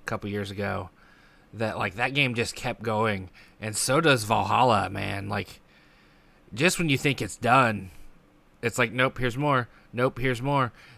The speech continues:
And then the, the real fuckery of it is, is that, like,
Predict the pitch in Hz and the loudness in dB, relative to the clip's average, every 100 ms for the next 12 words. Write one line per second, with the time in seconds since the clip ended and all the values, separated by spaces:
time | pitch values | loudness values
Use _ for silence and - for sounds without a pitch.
0 | - 135 202 220 147 - - 143 - 143 | -8 -2 0 0 -4 -14 -14 -10 -2 2
1 | 135 160 214 175 - - - - _ - | 6 8 6 4 -4 -20 -20 -20 _ -20
2 | - - - - _ _ - - 156 143 | -20 -20 -20 -20 _ _ -12 2 4 4
3 | 139 135 127 127 127 127 120 123 110 127 | 4 4 4 2 2 2 0 -4 -2 -2
4 | 117 117 - | 0 -2 -4